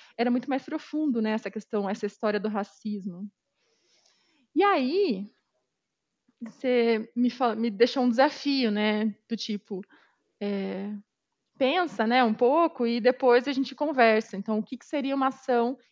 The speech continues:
ideal pra gente fazer na consciência negra?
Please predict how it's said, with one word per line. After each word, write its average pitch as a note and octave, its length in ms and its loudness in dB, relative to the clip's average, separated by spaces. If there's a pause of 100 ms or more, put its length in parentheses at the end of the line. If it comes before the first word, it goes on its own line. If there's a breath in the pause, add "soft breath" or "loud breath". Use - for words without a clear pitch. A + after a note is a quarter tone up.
ideal G#3+ 720 0 (680)
pra A3 200 4
gente G#3+ 220 -4
fazer G#3+ 280 2
na G#3+ 100 0
consciência G#3+ 520 -4
negra? F#3 420 -6